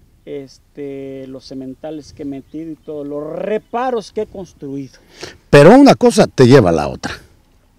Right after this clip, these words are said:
Speaker 1: Sí, sí, pero
Speaker 2: Ah, pero aunque no lo quieras, una cosa te va a llevar a la otra.
Speaker 1: Sí, pero te voy a decir una cosa. Eh, a mí me gustaría heredarle a mi familia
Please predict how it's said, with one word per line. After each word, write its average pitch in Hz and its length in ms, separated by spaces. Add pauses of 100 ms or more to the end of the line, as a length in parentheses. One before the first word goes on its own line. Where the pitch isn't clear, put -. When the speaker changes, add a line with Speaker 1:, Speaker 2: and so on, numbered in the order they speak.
(640)
Speaker 1:
Sí, 262 440 (300)
sí, 294 320
pero 226 140
Speaker 2:
Ah, - 40
pero 165 280
aunque 135 400
no 165 120
lo 175 100
quieras, 247 300
una 170 160
cosa 233 240
te 120 100
va 107 80
a - 40
llevar 90 200
a - 20
la 277 120
otra. - 300 (120)
Speaker 1:
Sí, 294 380
pero 220 540
te 220 60
voy 240 100
a - 20
decir 294 200
una 254 180
cosa. 127 320 (1600)
Eh, 208 600 (100)
a 214 100
mí 294 120
me 392 140
gustaría 190 460
heredarle 190 440
a 190 40
mi 165 140
familia 151 480